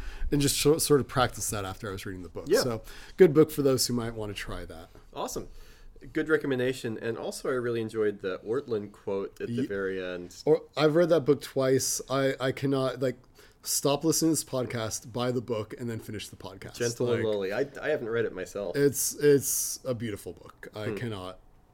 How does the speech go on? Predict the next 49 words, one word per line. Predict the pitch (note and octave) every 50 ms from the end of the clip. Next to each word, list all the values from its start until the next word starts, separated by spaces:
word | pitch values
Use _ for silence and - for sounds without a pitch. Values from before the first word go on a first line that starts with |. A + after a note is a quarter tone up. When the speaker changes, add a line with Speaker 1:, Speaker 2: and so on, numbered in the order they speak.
| _ _ -
Speaker 1:
the | D3 C#3
words | C3 C#3+ D#3 D3 B2+ -
cannot | - D3+ C#3 B2 A#2 -
describe | G#2+ - - G#2+ F#2 F#2 -
how | G#2 F#2+
great | - - F#2+ E2+ -
that | - - -
book | G#2 G2 G2 -
is. | - B2+ A2 -
I've, | A#2+ A2+ A2+
Speaker 2:
Yeah. | A2+ G#2+ G2+ G2+
Speaker 1:
I've | G2+ B2 A#2 A#2
read | C3 C3 A#2
through | C3+ C3+ C3
it | -
twice | - - B2+ A#2 A#2+ A#2+ G#2+ - -
in | G#2+ G2 F#2+
two | - - - B2
years | G#2 G2 F#2+ G2 A2 A2+ A2 -
now, | C3 A#2+ A2+ A2+ A2+ A#2+ A2+ -
Speaker 2:
Mm-hmm. | C3+ C3+ D3 D#3 F#3 F#3 - - _ _ _ _ -
Speaker 1:
and | G#2 F#2+ F2+
it's, | E2+ - -
it's | - F#2 F2+ -
great. | - - - - - - - - - -
Speaker 2:
The, | - C3 C3 C3 E2+ E2
Speaker 1:
So. | - - - D#3
Speaker 2:
the, | C#3 D3 -
the | - C3 C3+
one | C#3 E3+ G#3 A#3
sentence | - - F#3 A#2+ C3+ B2+ - - - - - - - - - - - - - - - -
from | - - B2
the | A#2 A2+
quote, | - - A#2+ A#2 -
and | C3+
it | C3
was | B2+ B2 A2+
a | C#3
little | D#3 E3+ F#3
bit | - D3+ B2+
of | A2
a | G#2
longer | G2+ G2+ G2+ G#2+ A#2+ A#2 A2+ G#2+ - -
Speaker 1:
It, | C3
it, | D3+
Speaker 2:
quote. | - D#3 D#3 D#3
Speaker 1:
it | D3 C3+
was. | B2 A#2 G2 G#2+ G#2 G2+ G2+ G2+ G2
Speaker 2:
The, | G2+ A2+ A#2+ A#2+ A#2+ A#2 -